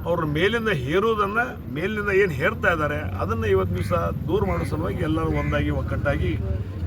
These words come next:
ಇವತ್ತು ದಿವಸ, ಆ, ಸೊಸೈಟಿ ಸಭೆಯನ್ನು ಮಾಡುವಂಥ ಕಾರ್ಯಕ್ರಮದ ಭಾಗವಾಗಿ, ಭಾಗವಿದ್ದಾಗ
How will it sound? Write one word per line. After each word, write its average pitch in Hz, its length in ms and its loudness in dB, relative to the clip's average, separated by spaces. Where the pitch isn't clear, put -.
ಇವತ್ತು 139 200 -2
ದಿವಸ, 139 200 -4
ಆ, 123 160 -6
ಸೊಸೈಟಿ 151 800 -2
ಸಭೆಯನ್ನು 139 600 -2
ಮಾಡುವಂಥ 139 380 -2
ಕಾರ್ಯಕ್ರಮದ 131 420 -2
ಭಾಗವಾಗಿ, 127 640 -2
ಭಾಗವಿದ್ದಾಗ 139 540 -2